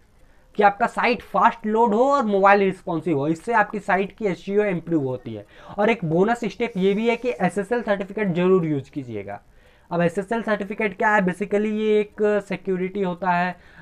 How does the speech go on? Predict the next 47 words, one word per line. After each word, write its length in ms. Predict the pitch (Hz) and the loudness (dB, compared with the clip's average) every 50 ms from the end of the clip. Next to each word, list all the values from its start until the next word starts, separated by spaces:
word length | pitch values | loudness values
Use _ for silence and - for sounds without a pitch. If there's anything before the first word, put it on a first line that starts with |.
| - - 147 | -14 -8 -4
जो 120 | 156 175 | -2 2
अगर 260 | 185 175 165 175 185 | 2 2 2 4 4
आप 160 | 185 180 180 | 4 4 2
किसी 180 | - 160 - 196 | 0 -6 -4 -4
भी 100 | 185 185 | -4 -2
साइट 280 | - 190 175 175 170 175 | 0 0 0 0 -2 -2
पे 80 | 196 | -4
विजिट 340 | 180 151 151 151 190 190 185 | -4 -2 -2 0 0 0 0
करते 240 | - 190 170 - 190 | -2 -4 -4 -2 -2
होंगे 120 | 185 185 | -2 -2
तो 100 | 175 185 | -2 -2
देखते 440 | 160 156 156 156 - 180 175 - 190 | -2 -4 -4 -6 -8 -14 -10 -6 -4
होंगे 280 | 185 180 180 180 180 180 | -4 -2 -2 -2 -4 -4
एक 220 | 175 - - - | -6 -6 -6 -6
लॉक 440 | 208 208 185 151 151 160 170 165 - - | -4 -2 -2 0 2 0 0 -2 -4 -8
की 80 | 185 | -8
साइन 320 | 180 - 170 151 160 160 156 | -6 -4 -2 -2 -2 -2 -2
होती 220 | 143 143 - 190 | -4 -6 -6 -6
है, 60 | 214 | -6
उसी 220 | 226 208 - 220 202 | -6 -6 -8 -6 -2
को 100 | - 202 | 0 0
एसएसएल 420 | 180 - - 175 - 185 180 165 | 0 -2 -4 -10 -8 -8 -6 -6
सर्टिफिकेट 440 | 165 160 147 151 143 143 147 135 - | -6 -6 -8 -8 -10 -10 -10 -8 -6
कहते 260 | - 120 110 - 117 | -8 -8 -8 -8 -10
हैं। 120 | 107 101 - - - - - - 170 - | -12 -12 -14 -20 -20 -20 -20 -14 -6 -4
इससे 300 | 180 180 - - 240 240 | -2 -2 0 2 4 4
भी 140 | 233 226 226 | 4 4 4
आपकी 300 | 226 208 202 - - 214 | 4 4 2 2 -2 -4
साइट 300 | 190 - 196 185 196 190 | -2 0 0 0 -2 -4
की 120 | - - 220 | -6 -6 -4
एसईओ 480 | 196 196 170 - - 190 190 196 208 | -4 -4 -4 -4 -4 -2 2 4 4
इम्प्रूव 440 | 202 190 165 151 - 170 165 156 131 | 4 4 2 -2 -2 0 0 0 0
होती 300 | 113 117 113 - - 107 | -2 -8 -10 -12 -12 -14
है। 220 | 98 98 92 98 - _ _ _ _ _ _ - - _ _ _ - - _ _ - - - - - - - - | -14 -14 -16 -20 -20 _ _ _ _ _ _ -20 -20 _ _ _ -20 -20 _ _ -20 -20 -20 -20 -20 -8 -4 -2
तो 80 | 190 | 4
बस 300 | 156 208 240 247 247 - - - | 8 8 8 8 6 0 0 4
आज 200 | 175 196 202 190 | 4 4 4 4
के 100 | - 214 | 2 2
वीडियो 320 | 185 202 190 202 208 202 | 4 4 4 4 4 4
में 80 | 208 196 | 4 2
इतना 280 | 170 - - 214 214 | 0 0 0 0 2
ही। 100 | 214 220 | 2 2
अगर 180 | 220 220 240 240 | 2 0 0 -2
कोई 300 | 233 - - 220 240 240 | -2 -2 -2 0 0 0
भी 160 | 208 226 226 | 0 -2 -2
डाउट 500 | 208 180 165 156 139 170 175 196 202 190 | -4 -4 -4 -2 2 2 2 2 2 0
रहा 320 | 196 190 180 185 190 190 | 0 2 2 4 4 2